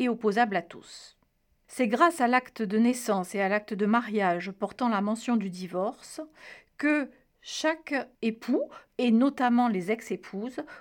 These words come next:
pourront, virgule, euh, éventuellement faire modifier leur papier d'identité. Une procédure conventionnelle peut finalement, euh, se dérouler très rapidement, de sorte que les époux peuvent rapidement être divorcés.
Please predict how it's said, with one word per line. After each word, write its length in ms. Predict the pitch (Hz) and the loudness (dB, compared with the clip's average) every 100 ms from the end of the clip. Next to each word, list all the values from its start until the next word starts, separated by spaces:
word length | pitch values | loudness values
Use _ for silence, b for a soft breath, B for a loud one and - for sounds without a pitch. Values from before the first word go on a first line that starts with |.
| B | B
pourront, 520 | - 285 262 269 269 | -4 0 0 2 4
virgule, 640 | 226 196 190 185 226 285 320 359 B B B - | 4 0 -2 -4 -2 -2 -2 -6 B B B 0
euh, 240 | 202 190 - | 2 2 -2
éventuellement 600 | 233 240 240 233 190 196 262 | 0 2 2 0 -2 0 0
faire 220 | 233 202 | 0 2
modifier 680 | 220 202 190 - 208 226 330 | 2 0 -4 -8 -6 -6 -2
leur 160 | 226 | -2
papier 260 | 220 185 254 | -2 -4 -4
d'identité. 680 | 240 214 190 - - - _ _ _ _ _ _ _ _ | -4 -4 -4 -10 -16 -18 _ _ _ _ _ _ _ _
Une 100 | - | -4
procédure 380 | 233 302 330 349 | -2 0 2 2
conventionnelle 600 | 349 294 269 277 320 339 | 2 2 0 0 0 0
peut 320 | 339 285 277 - _ _ _ | 0 -2 -2 -6 _ _ _
finalement, 680 | - 240 233 233 247 294 285 B B - | -4 2 4 6 4 2 -6 B B -8
euh, 20 | |
se 160 | 196 247 | -6 -2
dérouler 460 | 208 240 233 262 | 0 2 2 0
très 200 | 262 262 | 0 0
rapidement, 760 | 233 220 - 190 208 208 254 381 B B B | 0 0 -2 2 4 6 4 4 B B B
de 100 | 196 | -8
sorte 380 | 226 - 285 - | -2 2 2 0
que 120 | 233 | 0
les 240 | 233 202 190 | 2 2 2
époux 280 | 226 320 339 | -2 0 0
peuvent 460 | 277 220 190 202 - | 2 0 0 -6 -8
rapidement 600 | - 277 294 233 233 269 | 0 0 2 2 4 6
être 280 | 285 - 233 | 2 0 -6
divorcés. 640 | 202 226 196 - - - | -6 -4 -6 -8 -12 -14